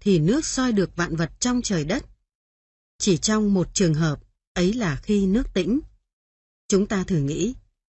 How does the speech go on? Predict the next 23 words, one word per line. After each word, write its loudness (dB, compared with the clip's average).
trong 0
sóng 0
lớn 0
chảy -4
xiết, -4
nước 2
có -2
soi -2
được 0
bóng 0
mình 2
không? -4
Khi 2
tâm 0
của -4
chúng -2
ta -2
cũng 0
dập -2
dềnh 0
như 0
con -2
sóng, -2